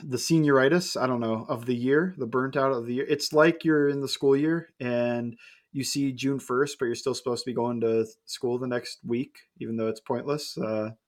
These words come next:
that's kind of where I am. I'm like, "Ah, I need to do this Chase Brown article. I've got all the videos. I've watched everything. I just need to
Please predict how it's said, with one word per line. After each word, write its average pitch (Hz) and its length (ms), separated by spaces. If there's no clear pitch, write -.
that's - 140
kind 156 120
of 123 80
where 127 140
I 113 60
am. 101 180
I'm 117 140
like, 110 180
"Ah, 196 320
I 185 40
need 190 200
to 165 60
do 180 40
this 147 140
Chase 156 220
Brown 151 240
article. 120 340
I've 135 80
got 151 160
all 160 160
the 135 140
videos. 151 340
I've 113 60
watched 143 320
everything. 120 440
I 131 40
just 127 120
need 147 140
to 110 240